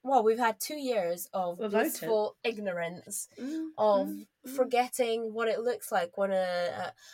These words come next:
Speaker 2: a, a, a, you know, a city that has got maybe half a million residents, I don't know. Edinburgh's got,
Speaker 1: Literally.
Speaker 2: what, four hundred, five hundred thousand people in it?
Speaker 1: Not a lot, yeah.
Speaker 2: What it feels like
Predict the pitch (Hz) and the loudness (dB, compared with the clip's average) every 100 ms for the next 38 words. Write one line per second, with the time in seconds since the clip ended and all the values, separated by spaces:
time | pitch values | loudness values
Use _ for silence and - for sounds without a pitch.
0 | - _ - 214 190 214 - _ 240 202 | -20 _ -2 2 4 2 -4 _ 0 2
1 | 190 196 294 285 240 208 214 208 196 208 | 2 0 -4 -4 -4 0 0 -2 -6 2
2 | 190 170 - 226 202 196 220 254 247 233 | 2 2 2 2 2 -2 -4 -4 -2 -2
3 | 226 220 214 220 226 196 - - - 233 | 0 2 2 0 0 -2 -6 -6 -8 -6
4 | 180 160 _ _ _ - 247 240 294 196 | -6 -6 _ _ _ 0 2 6 4 4
5 | 190 185 202 262 240 247 240 247 240 240 | -2 4 4 4 -2 2 4 4 2 0
6 | 226 226 214 202 196 190 190 185 160 - | -2 0 -4 2 2 0 -10 -14 -10 -8
7 | - 185 226 220 233 247 285 - 151 160 | -4 -2 -2 -4 -2 -2 -4 -12 -12 -12
8 | - - 202 202 202 269 - - 226 202 | -14 -14 -12 -4 6 6 4 0 0 0
9 | 175 151 147 - | 0 -2 -2 -8